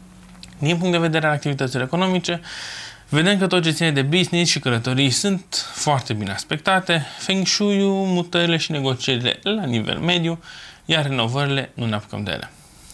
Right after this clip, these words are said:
Orele foarte bune din zi sunt de șapte și nouă dimineața, respectiv unsprezece și șaptesprezece la prânz. Din punct de vedere al zodiilor, vedem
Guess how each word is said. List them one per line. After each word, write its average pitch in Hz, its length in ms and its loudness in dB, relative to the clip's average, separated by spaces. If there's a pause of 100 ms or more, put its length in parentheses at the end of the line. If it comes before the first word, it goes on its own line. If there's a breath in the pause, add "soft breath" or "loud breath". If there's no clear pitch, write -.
(360 loud breath)
Orele 147 220 2
foarte 135 260 -2
bune 135 200 0
din 170 200 2
zi 202 200 0
sunt 180 260 -2
de 131 160 -2
șapte - 400 -2
și - 160 -4
nouă 135 240 0
dimineața, 160 480 0
respectiv 151 520 -2
unsprezece 190 520 -2
și 139 100 -2
șaptesprezece 135 960 -4 (440 loud breath)
la 170 180 0
prânz. - 360 -10 (720 loud breath)
Din 185 240 2
punct 196 160 0
de 196 60 4
vedere 185 280 4
al 185 100 4
zodiilor, 208 440 0
vedem 156 560 -2